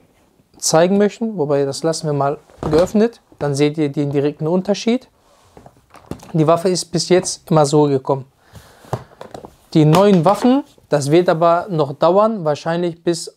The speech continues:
August oder Oktober, nur für euch zur Information, bis die ganzen Waffen komplett umgestellt worden sind, auch bei der Firma Schmeißer. Die neuen Waffen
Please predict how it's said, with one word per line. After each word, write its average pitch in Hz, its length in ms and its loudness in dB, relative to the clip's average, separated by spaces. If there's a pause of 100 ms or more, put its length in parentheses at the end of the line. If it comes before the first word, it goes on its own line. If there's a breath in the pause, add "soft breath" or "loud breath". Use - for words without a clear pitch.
August 151 580 0
oder 156 220 -2
Oktober, 196 540 -2
nur 165 220 -4
für 165 120 -8
euch 156 180 -4
zur 156 120 -6
Information, 147 800 -4
bis 170 200 -4
die 156 140 -2
ganzen 151 380 -4
Waffen 147 320 -4
komplett 147 420 -6
umgestellt 147 560 0
worden 139 220 -2
sind, 139 260 -10
auch 165 180 -2
bei 151 240 0
der 147 140 -4
Firma 147 360 -4
Schmeißer. 139 600 -6 (960 loud breath)
Die 156 80 0
neuen 170 280 4
Waffen 180 340 -2